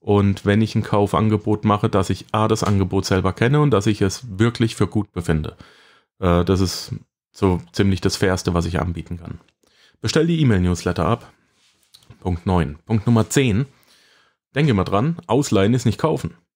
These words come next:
Wenn du jetzt einfach mal für eine Gartenarbeit oder für ein, für ein kleines Heimwerkerprojekt ein Werkzeug brauchst, geh in den Baumarkt. Da kannst du dir die tollsten Geräte ausleihen. Nicht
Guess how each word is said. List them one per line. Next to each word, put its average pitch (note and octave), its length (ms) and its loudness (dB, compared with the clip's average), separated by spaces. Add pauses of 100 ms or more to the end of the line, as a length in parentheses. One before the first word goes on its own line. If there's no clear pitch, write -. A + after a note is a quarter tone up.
(420)
Wenn C3+ 160 4
du D3 80 6
jetzt C#3+ 200 4
einfach C3+ 320 0
mal C3 280 2
für C#3 100 -2
eine A#2 140 2
Gartenarbeit B2+ 800 -2
oder A2 400 2
für A#2 260 0
ein, G#2+ 220 2
für G#2+ 160 -2
ein G#2+ 180 0
kleines G#2 380 0
Heimwerkerprojekt A2 960 0
ein G#2 240 2
Werkzeug G#2+ 500 -2
brauchst, G#2+ 400 -2
geh B2 180 0
in C#3+ 120 2
den A2+ 160 2
Baumarkt. B2+ 560 0 (400)
Da A#2+ 180 0
kannst C3 480 0
du A2+ 80 2
dir A2 300 0
die - 140 -2
tollsten C3 580 -2
Geräte A2+ 560 0
ausleihen. F2 640 0 (580)
Nicht - 560 -2